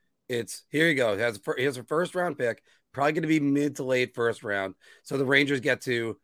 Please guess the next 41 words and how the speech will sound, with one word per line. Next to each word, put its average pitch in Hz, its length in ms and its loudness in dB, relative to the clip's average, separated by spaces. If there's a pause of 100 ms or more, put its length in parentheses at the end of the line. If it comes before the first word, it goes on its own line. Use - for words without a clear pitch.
(180)
completely 160 1040 0 (640)
just 156 260 2 (840)
do 131 360 6
it 180 60 10
all 170 300 10
over. 143 400 0
Y-, 110 60 -10
you 120 280 -2
don't 135 140 0
have 139 100 -2
to 143 60 -10
worry 135 240 2
about, 127 400 2 (400)
uh, 120 440 2 (260)
whether 135 320 -2
or 135 40 0
not 131 140 -2
Lundqvist 127 400 -2
succeeds 113 640 -8
or 117 140 -4
not, 104 300 0
because 104 300 -10 (140)
who 120 140 -12
cares? 110 340 -4 (200)
He - 100 -8
wasn't 131 240 2
gonna 143 100 -2
succeed 135 380 -4
in 117 80 -4
New 107 60 -2
York. 90 240 -6 (400)
The, 135 240 0
the 135 100 4
role 170 420 8
wasn't 147 400 6
there 127 200 2
for 120 140 -6
him 104 320 -2
here. 98 320 -6 (380)
And 123 200 -4
I, 135 300 2